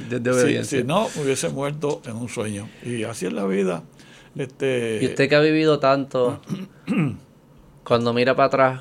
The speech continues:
Speaker 1: ¿qué cosas usted me diría a mí, Beto, que son importantes en la vida? Uno se, uno se,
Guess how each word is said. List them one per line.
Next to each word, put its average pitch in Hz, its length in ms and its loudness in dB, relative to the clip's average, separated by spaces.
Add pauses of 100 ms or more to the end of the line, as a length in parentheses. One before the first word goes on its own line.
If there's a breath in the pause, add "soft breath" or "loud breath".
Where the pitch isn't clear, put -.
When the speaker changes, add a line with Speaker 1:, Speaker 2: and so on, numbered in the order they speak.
Speaker 1:
¿qué 143 140 4
cosas 156 360 2
usted 147 240 -2
me 135 120 -2
diría 135 260 2
a 127 40 0
mí, 127 260 -2
Beto, 120 480 2
que 113 100 -2
son 113 200 -8
importantes 110 760 -6 (920 soft breath)
en 110 100 -10
la 110 100 -2
vida? - 220 -6
Uno 131 260 0
se, 131 320 6
uno 139 220 2
se, 135 320 2